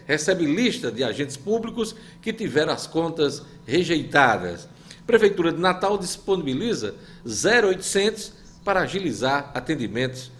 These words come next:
do cadastro único. Estamos vivendo o Setembro Amarelo, uma campanha nacional de prevenção ao suicídio.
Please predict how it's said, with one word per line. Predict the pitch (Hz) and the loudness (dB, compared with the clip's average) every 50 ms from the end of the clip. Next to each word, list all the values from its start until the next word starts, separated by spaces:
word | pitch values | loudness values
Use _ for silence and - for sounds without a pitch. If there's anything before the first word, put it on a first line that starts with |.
| - - - - - | -20 -20 -20 -20 -20
do | - 104 147 151 | -12 -8 -8 -8
cadastro | - - - 139 113 92 - 113 120 120 117 - - 113 110 104 110 | -8 -8 -6 -6 -6 -4 -2 -2 -2 -2 -2 -6 -10 -8 -6 -4 -4
único. | 135 165 170 160 147 131 120 - 123 - 107 92 85 76 - - - - - - - - - - - - - - - - - - - - | -2 -2 -2 -2 -2 -2 -4 -4 -6 -8 -8 -8 -8 -10 -12 -18 -20 -20 -20 -20 -20 -20 -20 -20 -20 -20 -20 -20 -20 -20 -20 -20 -20 -18
Estamos | - - - 233 226 190 175 | -2 2 2 2 2 2 -2
vivendo | 170 127 143 175 185 190 180 180 170 | -2 0 0 0 0 0 -2 -4 -4
o | 147 | -4
Setembro | - - 135 - - - 151 160 151 143 147 143 - - | -2 -2 -2 -2 -2 -2 -2 -2 -2 -2 -4 -6 -6 -6
Amarelo, | 147 151 156 151 139 131 135 131 127 113 104 98 90 - - - - - - - - | -6 -6 -4 -4 -4 -2 0 0 0 0 -2 -4 -8 -10 -16 -20 -20 -20 -20 -20 -14
uma | - 120 131 | -10 -8 -8
campanha | 127 - 123 110 - - 131 151 160 170 170 170 170 165 165 165 165 - - - - | -6 -6 -6 -6 -6 -4 -2 -2 0 0 0 0 -2 -2 -4 -4 -8 -12 -16 -12 -8
nacional | 131 190 196 196 - 175 139 123 127 123 120 | -6 -6 -4 -2 -2 -2 -2 0 0 -2 -2
de | 120 110 | -4 -4
prevenção | - 131 135 127 123 107 95 - - - 131 131 143 143 - - - - - - - - - | -4 -2 -2 -2 -2 -4 -6 -6 -6 -4 -4 -4 -6 -8 -12 -16 -20 -20 -20 -20 -20 -10 -8
ao | 117 113 110 110 | -6 -6 -6 -8
suicídio. | - - - 185 180 - - - - - 180 180 156 120 104 98 92 | -10 -8 -6 -4 -4 -4 -6 -8 -8 -6 -6 -6 -6 -6 -8 -12 -12